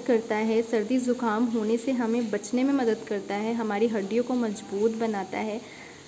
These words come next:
अगर आपका immunity power बहुत कम है, तो ये धीरे धीरे उसे भी strong करेगा, उसमें भी मदद करेगा। आपके चेहरे पे ग्लो लेके आएगा। pimples हो रहे हैं, तो ये उसे भी रोकने में help करता है।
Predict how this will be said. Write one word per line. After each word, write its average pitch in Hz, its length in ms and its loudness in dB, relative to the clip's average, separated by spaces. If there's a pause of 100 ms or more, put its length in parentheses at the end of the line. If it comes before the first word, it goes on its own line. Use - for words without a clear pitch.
(380)
अगर 254 200 2
आपका 269 680 2 (180)
immunity 240 340 4
power 240 320 4
बहुत 240 380 0
कम 247 200 4
है, 262 160 4
तो 262 140 0
ये 240 220 2 (260)
धीरे 240 240 4
धीरे 254 200 8
उसे 269 340 0
भी 277 120 2
strong 220 420 0
करेगा, 208 500 0 (280)
उसमें 269 280 0
भी 294 80 6
मदद 220 240 2 (120)
करेगा। 202 400 -2 (340)
आपके 262 300 2
चेहरे 247 400 4
पे 269 220 -2
ग्लो 226 340 6
लेके 254 340 4
आएगा। 190 320 -2
pimples 269 540 2
हो 277 120 6
रहे 262 120 6
हैं, 262 280 2
तो 262 100 0
ये 262 120 2
उसे 247 380 0
भी 269 120 2
रोकने 240 360 4
में 240 140 2
help 233 380 0
करता 196 260 -6
है। 208 280 -2